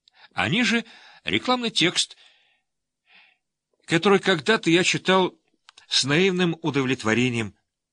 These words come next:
а потом забыл на многие годы. Уильям Хардинг,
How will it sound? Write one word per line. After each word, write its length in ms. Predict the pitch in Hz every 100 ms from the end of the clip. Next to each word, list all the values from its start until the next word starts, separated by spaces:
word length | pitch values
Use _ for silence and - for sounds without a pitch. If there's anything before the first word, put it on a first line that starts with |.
| _ _
а 120 | - -
потом 380 | 240 247 202 -
забыл 520 | 127 156 113 170 202
на 160 | 120 95
многие 340 | 120 113 87
годы. 320 | 82 76 69 _ _ _ _ _ _ _ _ _ _ _ _ _ _ _ _ _ _ _
Уильям 400 | 104 185 208 180
Хардинг, 760 | - 87 107 107 120 120 -